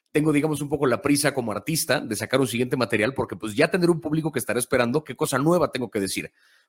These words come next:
Pero me emociona también ese proceso y es un poco la razón por la que estoy jubilando este material, porque quiero yo obligarme como comediante a meterle prisa al siguiente show y no tardarme tantos años en sacarlo, tardarme quizá un año más, ¿no? En sacar esa hora nueva de material.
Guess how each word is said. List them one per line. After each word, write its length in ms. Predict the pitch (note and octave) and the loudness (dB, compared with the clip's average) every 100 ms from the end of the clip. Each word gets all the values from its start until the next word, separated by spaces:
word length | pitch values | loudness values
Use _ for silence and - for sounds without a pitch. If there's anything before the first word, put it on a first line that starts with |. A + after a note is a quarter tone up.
| - | 2
Pero 160 | D#3 | 2
me 60 | D3 | 4
emociona 340 | D3 C#3 F#3+ | 0 2 2
también 240 | F#3+ E3+ E3 | 4 0 0
ese 140 | B2 | -2
proceso 360 | B2+ B2 C3+ C#3+ | -4 -6 -2 -2
y 40 | |
es 100 | B2+ | -2
un 80 | C3+ | -2
poco 180 | C3 C3 | 0 0
la 100 | G2 | 0
razón 260 | G2+ B2 | 0 0
por 120 | A#2+ | 0
la 80 | G#2+ | -2
que 60 | - | -2
estoy 140 | B2 | -6
jubilando 360 | - G#2+ A2 A#2+ | -2 0 0 0
este 140 | A#2 | -2
material, 400 | G#2 G2+ A2 G3 - _ _ | -4 0 0 0 -4 _ _
porque 240 | - A#2+ A2 | -14 -14 -4
quiero 160 | E3 | 0
yo 160 | D#3+ E3+ | 2 4
obligarme 500 | F#3+ E3 C#3 A#2 B2+ | 4 4 4 2 -2
como 220 | - G#2+ | -4 -8
comediante 600 | G2+ G2 G#2+ F3+ D#3+ - _ _ - | -8 -2 2 2 2 -4 _ _ -6
a 80 | A2+ | -2
meterle 400 | - C#3+ D#3+ E3 | -2 0 0 0
prisa 300 | D3+ - - | 0 -4 -4
al 180 | A#2 | -4
siguiente 340 | - A2 B2+ C3 | -4 0 2 2
show 240 | - C#3+ - | 4 4 4
y 100 | A#2+ | 0
no 100 | D3 | 2
tardarme 360 | C#3+ C#3 D3+ | 2 2 0
tantos 280 | C3+ B2+ C3 | 0 -2 0
años 180 | C3+ B2+ | -2 0
en 100 | G#2+ | -2
sacarlo, 340 | G#2 A2+ C#3 | -2 -2 -2
tardarme 340 | G#2 G2+ B2 C3 | -2 -2 -2 -2
quizá 380 | G2+ C#3 - _ | -2 -2 -2 _
un 140 | - G3+ | -2 2
año 160 | C#3 | 2
más, 240 | F2 - _ _ | 0 -8 _ _
¿no? 220 | A2+ E3+ - _ - | 0 0 0 _ -10
En 80 | |
sacar 240 | G2 A2+ C#3 | -6 0 2
esa 140 | C3 | 4
hora 100 | C3 | 2
nueva 260 | B2+ B2+ A#2 | 4 4 4
de 200 | A2 G#2 | 2 0
material. 400 | G2+ G#2+ G2+ | -2 -4 -6